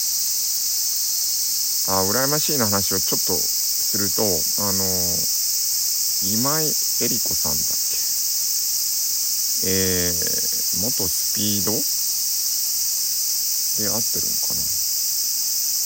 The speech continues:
で、自民党の議員さんで、自民党の、えー、女性、女性部会？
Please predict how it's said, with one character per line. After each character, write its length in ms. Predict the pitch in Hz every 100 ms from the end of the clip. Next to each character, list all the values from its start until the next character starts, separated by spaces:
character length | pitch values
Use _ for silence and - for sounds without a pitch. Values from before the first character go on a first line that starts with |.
| -
で、 120 | 113
自 200 | 101 107
民 280 | 110 113 104
党 220 | 110 107 107
の 200 | 135 113 - - - - - -
議 80 | 98
員 260 | 98 92
さ 280 | 85 90 87
ん 140 | 87 98
で、 200 | 123 113 - - - - - - - - - -
自 120 | 98
民 220 | 98 95 87
党 260 | 98 92 95
の、 200 | 139 135 - - - - - - - -
え 340 | 90 85 82 85
ー、 60 |
女 140 | 82 87
性、 440 | - 95 90 92 92 - - - - - - - - - - - - -
女 120 | 90
性 380 | 85 107 104 104
部 140 | 107
会？ 220 | - 78